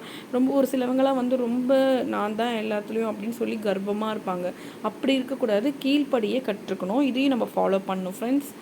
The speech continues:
நெக்ஸ்ட் பார்க்கலாமா என்னன்னு சொல்லிட்டு நான் வாசிக்கிறேன், கேளுங்க ஃப்ரெண்ட்ஸ். "பகை, பொறாமை ஆகியவற்றை நீ வெளியிட்டால் அவை வட்டியும் முதல-, முதலா-, முதலுமாக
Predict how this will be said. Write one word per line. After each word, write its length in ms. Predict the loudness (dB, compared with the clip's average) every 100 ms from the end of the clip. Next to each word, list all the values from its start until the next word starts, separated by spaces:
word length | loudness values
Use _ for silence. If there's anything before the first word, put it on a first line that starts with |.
| -16 -16 -4
நெக்ஸ்ட் 240 | -4 -2 -6 0
பார்க்கலாமா 540 | 0 2 0 0 -2
என்னன்னு 320 | -4 -4 -4
சொல்லிட்டு 360 | -4 -4 -6 -6
நான் 160 | -2
வாசிக்கிறேன், 520 | 0 0 0 -4 -4 -2
கேளுங்க 320 | -2 -2 -2 -4
ஃப்ரெண்ட்ஸ். 260 | 0 -2 -2 -14 -16 -6 4
"பகை, 440 | 4 6 6 4 4
பொறாமை 720 | 4 4 2 0 2 2 2
ஆகியவற்றை 800 | -2 -2 0 0 0 0 0 2
நீ 280 | 4 2 0 -2 -12 -18 -8
வெளியிட்டால் 1000 | 0 2 2 0 -8 -8 -2 2 4 2 -2 -12 -10
அவை 420 | 0 6 6 6 2 -8 -18 -18 -18 -14 0
வட்டியும் 640 | 2 2 4 4 6 2
முதல-, 400 | 2 2 2 2 -2 -6
முதலா-, 500 | 2 4 4 2 0 -4 -6
முதலுமாக 840 | 4 6 8 4 4 2 2 2